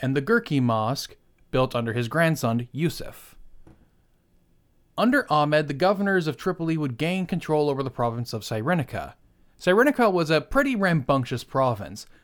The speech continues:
which is why Ahmed and his successors would send members of the family, often potential heirs, to cut their teeth on governing the toughest province.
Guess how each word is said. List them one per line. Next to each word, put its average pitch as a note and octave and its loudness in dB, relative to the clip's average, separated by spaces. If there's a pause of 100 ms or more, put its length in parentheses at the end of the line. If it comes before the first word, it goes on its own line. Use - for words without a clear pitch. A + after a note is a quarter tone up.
(100)
which G3 -2
is E3+ -2
why G#3+ 6
Ahmed E3 4
and D3 -2
his C#3 -4
successors F3 -2 (320)
would C#3 -2
send D3+ 2
members D3+ 2
of C3+ -4
the C3 -2
family, G#3 0 (380)
often A#2 0
potential - 0
heirs, F#3+ 2 (360)
to - -14
cut B3 -2
their G3+ 4
teeth F3+ -2
on D3+ 4
governing C#3+ 2
the C3 0
toughest - -2
province. A#2 4